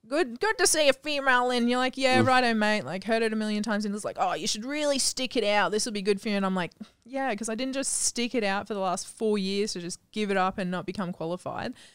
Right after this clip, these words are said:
Speaker 1: And obviously, for me, I understand that it was just breaking a lot of g-, old man's, like,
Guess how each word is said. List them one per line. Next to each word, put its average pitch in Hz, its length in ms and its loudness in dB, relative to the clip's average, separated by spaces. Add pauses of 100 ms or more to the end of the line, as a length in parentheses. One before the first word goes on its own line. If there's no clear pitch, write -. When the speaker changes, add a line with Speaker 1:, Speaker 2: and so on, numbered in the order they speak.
(720)
Speaker 1:
And 254 100 0
obviously, 269 520 2 (180)
for 254 140 2
me, 226 140 4
I 214 120 4
understand 214 500 2
that 190 200 0
it 196 120 0
was 190 200 0
just 196 220 -2
breaking 190 380 0
a 190 60 0
lot 185 260 0
of 180 200 0
g-, 185 80 -2 (100)
old 190 380 2
man's, 185 680 2
like, 175 540 -4